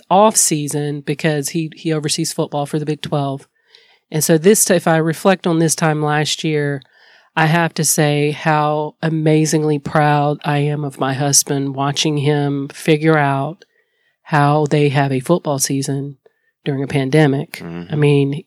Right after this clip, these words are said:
Speaker 1: he literally was like Doctor Fauci running around the house with antigens and all this stuff, trying to figure out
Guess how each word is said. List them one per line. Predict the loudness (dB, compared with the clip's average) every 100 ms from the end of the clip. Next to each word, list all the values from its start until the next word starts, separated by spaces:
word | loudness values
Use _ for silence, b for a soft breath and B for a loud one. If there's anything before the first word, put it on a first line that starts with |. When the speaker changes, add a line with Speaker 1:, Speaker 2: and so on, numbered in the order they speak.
| _
Speaker 1:
he | -16 -8 2 2
literally | 4 6 6 6 4 2
was | 0 -2
like | -2 -2
Doctor | -2 -2 -4
Fauci | -2 0 0 -2 -2
running | -2 -2
around | -2 -4
the | -4
house | -4 -4 -4 -6
with | -6 -8 -12 B B B 0
antigens | 2 2 0 2 2 0
and | -2
all | -2 -2
this | -2 0
stuff, | 0 0 -2
trying | -2 -2 -2
to |
figure | 0 0 0 0
out | 0 -2